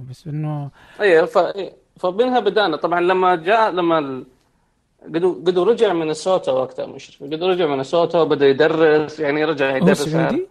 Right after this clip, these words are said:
Speaker 2: آه، لا، هو مصري، بس، آه، أخذ ال-، يعني،
Speaker 1: أوكي.
Speaker 2: بعد التاني، بعد التاني أخذ الجنسية الأمريكية.
Speaker 1: مهم.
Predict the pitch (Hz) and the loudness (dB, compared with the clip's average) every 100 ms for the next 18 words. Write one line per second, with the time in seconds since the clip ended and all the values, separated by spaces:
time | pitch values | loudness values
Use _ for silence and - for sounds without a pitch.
0 | _ _ _ _ _ _ _ _ 139 143 | _ _ _ _ _ _ _ _ 0 2
1 | 147 160 175 156 165 151 165 143 135 - | 2 0 -2 -2 -2 -4 -6 -8 -10 -10
2 | 131 127 131 131 127 120 120 120 127 151 | -6 -6 -6 -10 -10 -10 -8 -8 -4 -4
3 | 131 135 - 139 139 139 175 165 156 135 | -4 -6 -4 0 0 0 -2 0 0 0
4 | 135 135 151 139 131 113 123 123 - - | -2 -2 -2 -2 -6 -8 -10 -10 -10 -10
5 | - - - 160 135 135 | -16 -16 -14 -12 -12 -12